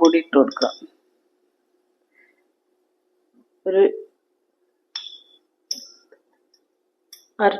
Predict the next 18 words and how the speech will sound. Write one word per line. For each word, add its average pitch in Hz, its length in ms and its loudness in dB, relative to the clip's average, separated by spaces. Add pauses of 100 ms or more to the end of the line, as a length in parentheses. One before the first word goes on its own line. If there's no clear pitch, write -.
(120)
ടീസ്പൂൺ 196 400 2 (100)
മുളക് 175 300 2
പൊടി. - 160 -16 (220)
ഇത് - 220 -12
ചെറുതാണ്, 190 540 4 (200)
അത് 190 160 -2
കാരണം 190 280 4
അര - 60 -8 (120)
ടീസ്പൂൺ. - 420 -4 (1900)
കുറച്ച് 208 300 -2
കാൽ 196 200 10 (100)
ടീസ്പൂൺ 202 440 6 (360)
മഞ്ഞൾപ്പൊടി. - 520 0 (2750)
ഇനി 208 160 -6
നമ്മൾ 196 220 2 (420)
ഉപ്പാണ് 196 420 2 (100)
ചേർക്കുന്നത്. 185 520 2 (2250)
ആവശ്യത്തിനുള്ള 208 680 4